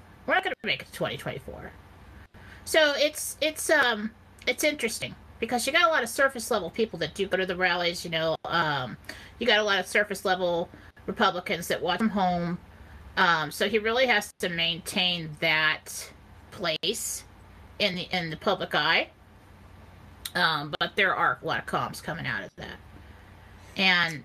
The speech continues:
something about Christmas, I don't think it's a date. I don't think, "Hey, Merry Christmas." I think, um, I think it has reference to the Christmas in July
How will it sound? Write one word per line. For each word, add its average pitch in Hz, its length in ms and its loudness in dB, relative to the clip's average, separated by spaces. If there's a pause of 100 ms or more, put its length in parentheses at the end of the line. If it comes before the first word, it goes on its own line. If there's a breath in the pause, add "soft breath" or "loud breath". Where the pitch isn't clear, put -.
something 277 400 0
about 208 360 2
Christmas, 226 480 0
I 202 80 0
don't 269 180 -4
think 247 220 0
it's 214 220 -2
a 156 80 -4 (300)
date. - 600 -4 (680)
I 190 40 -2
don't 190 180 -4
think, 185 240 -4
"Hey, 214 360 2 (960)
Merry 190 260 2
Christmas." 185 720 -2
I 196 120 0
think, 208 420 -6 (220)
um, 165 580 2 (340)
I - 80 0
think - 220 0
it 277 60 2
has 220 180 0
reference 208 440 0
to 226 80 2
the - 80 -4
Christmas 202 340 -2 (140)
in 202 80 -2
July 185 520 2